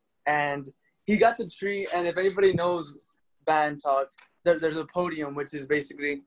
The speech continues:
the area that the director stands on to talk to the whole band while everyone is sitting around him. And he went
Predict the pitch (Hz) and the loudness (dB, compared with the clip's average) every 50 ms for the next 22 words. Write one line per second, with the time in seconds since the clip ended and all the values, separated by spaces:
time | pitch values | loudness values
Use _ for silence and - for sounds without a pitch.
0 | _ _ _ _ _ - 160 156 - - 151 156 156 156 156 156 151 151 147 - | _ _ _ _ _ 2 2 2 4 4 4 4 4 4 2 2 0 -2 -4 -6
1 | 143 139 143 139 143 147 143 - 147 135 - - 151 147 147 147 139 139 131 127 | -6 -2 0 2 2 2 0 -2 -6 -8 -4 -2 -2 -2 -2 -4 -4 -4 -4 -4
2 | 127 123 127 _ _ _ _ - - 147 - 151 143 143 - - 151 143 139 143 | -6 -8 -10 _ _ _ _ -20 -20 -8 -6 -4 -4 -4 -4 -4 -2 -2 -2 -2
3 | 143 139 135 139 135 135 135 135 131 127 120 135 135 139 135 135 135 127 - - | -2 -2 0 0 0 0 0 -2 -2 0 0 0 0 -2 -4 -6 -8 -10 -10 -8
4 | 151 139 139 135 131 131 127 131 127 123 123 127 131 - _ _ - - _ _ | -6 -6 -6 -6 -6 -4 -4 -4 -4 -4 -6 -8 -8 -12 _ _ -20 -20 _ _
5 | _ _ _ _ _ _ _ _ _ - 160 156 160 180 202 202 185 165 196 208 | _ _ _ _ _ _ _ _ _ -2 -2 0 0 0 0 0 2 4 4 2
6 | 220 214 | 2 0